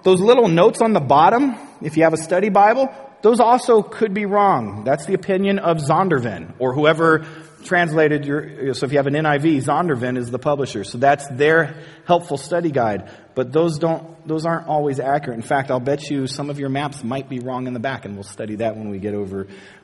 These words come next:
um, to Moses. So again, the idea is to study the Bible and to let the Bible come alive.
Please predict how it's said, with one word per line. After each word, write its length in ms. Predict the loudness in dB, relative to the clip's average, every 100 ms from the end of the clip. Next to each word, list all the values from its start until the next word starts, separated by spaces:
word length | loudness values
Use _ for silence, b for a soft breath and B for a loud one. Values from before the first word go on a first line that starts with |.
| -10
um, 560 | -8 -6 -6 -8 -12 -20 -12
to 100 | -6
Moses. 500 | -4 -4 -8 -14 -16 B B B B B B _
So 160 | 2 6
again, 240 | 6 4
the 100 | 2
idea 480 | 2 0 2 4 4
is 380 | 2 0 -2 -8 -4
to 240 | -2 -2 -8 -16
study 400 | -14 -4 -2 0
the 120 | -2
Bible 380 | 0 -2 -4 -6
and 180 | -8 -8
to 100 | -6
let 400 | -8 -4 -4 -4
the 80 | -6
Bible 400 | -4 -2 -2 -4
come 200 | -8 -8
alive. 460 | -6 -6 -8 -10